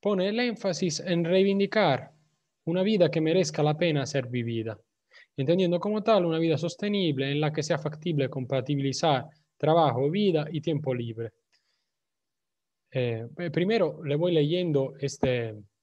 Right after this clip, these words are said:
este pequeño apartado que, que aquí tenemos para después hacer,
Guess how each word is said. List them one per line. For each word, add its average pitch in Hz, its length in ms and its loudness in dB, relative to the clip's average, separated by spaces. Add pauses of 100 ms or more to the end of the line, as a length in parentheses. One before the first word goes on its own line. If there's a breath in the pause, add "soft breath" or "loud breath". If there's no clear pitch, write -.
(140)
este 127 220 -6
pequeño 135 500 -2
apartado 127 500 -6
que, 113 300 -14
que 131 120 -10
aquí 127 180 -10
tenemos 175 440 -10
para 151 240 -6 (360 soft breath)
después 147 400 -6
hacer, 131 420 -4